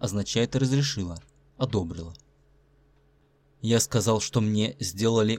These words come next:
укол в плечо. Укол или инъекция — это способ введения в организм жидкости при помощи шприца с острой иглой.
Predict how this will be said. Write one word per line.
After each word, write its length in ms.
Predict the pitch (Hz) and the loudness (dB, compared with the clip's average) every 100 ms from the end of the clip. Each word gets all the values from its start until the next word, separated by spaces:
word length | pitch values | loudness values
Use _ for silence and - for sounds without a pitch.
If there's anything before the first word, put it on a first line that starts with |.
| - | -4
укол 440 | - - - 117 | -8 -4 -2 -2
в 80 | - | -4
плечо. 520 | - 127 135 143 85 - _ _ _ _ _ _ _ _ _ _ _ | -2 0 2 0 -2 -6 _ _ _ _ _ _ _ _ _ _ _
Укол 400 | - - 208 208 - _ - | -14 -2 0 0 -2 _ -6
или 260 | 113 127 | 2 6
инъекция — 680 | 135 113 95 - - 87 82 _ _ _ _ | 6 4 -2 -6 -10 -10 -12 _ _ _ _
это 380 | - - 107 107 | -6 0 0 0
способ 560 | - - - 113 104 - | -4 -6 -2 -2 -4 -4
введения 520 | 98 98 110 104 101 | -4 0 2 2 2
в 100 | 95 | 2
организм 560 | 101 98 107 113 101 98 | 0 2 0 0 0 -2
жидкости 540 | 135 202 139 - - | -2 -2 -6 -6 -10
при 180 | - 101 | -8 -8
помощи 400 | - 117 110 107 | -4 -4 -2 -6
шприца 480 | - - 101 - 165 | -6 -6 -4 -2 -2
с 140 | - | -2
острой 340 | 120 - 135 139 | -6 -2 0 0
иглой. 340 | 120 92 | 0 -4